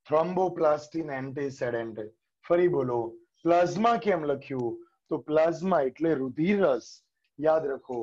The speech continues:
પ્લાઝમા એટલે આ રુધિરમાં રહેલું રુધિર રસ. આ રુધિર રસમાં રહેલો થ્રોમ્બોપ્લાસ્ટિન બનાવવા માટેનો અગત્યનો ઘટક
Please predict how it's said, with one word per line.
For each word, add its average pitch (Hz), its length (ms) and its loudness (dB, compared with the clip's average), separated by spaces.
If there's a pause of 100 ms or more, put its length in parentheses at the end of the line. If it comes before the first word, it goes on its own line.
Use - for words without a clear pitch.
(340)
પ્લાઝમા 156 460 2
એટલે 151 300 0
આ 135 80 4
રુધિરમાં 135 600 0
રહેલું 151 500 0 (280)
રુધિર 151 480 -4
રસ. 123 200 -2 (520)
આ 165 180 2
રુધિર 151 500 -2
રસમાં 127 440 -4
રહેલો 131 380 -2 (580)
થ્રોમ્બોપ્લાસ્ટિન 170 1600 0 (540)
બનાવવા 175 680 2
માટેનો 147 640 0 (600)
અગત્યનો 170 640 0
ઘટક 123 460 -2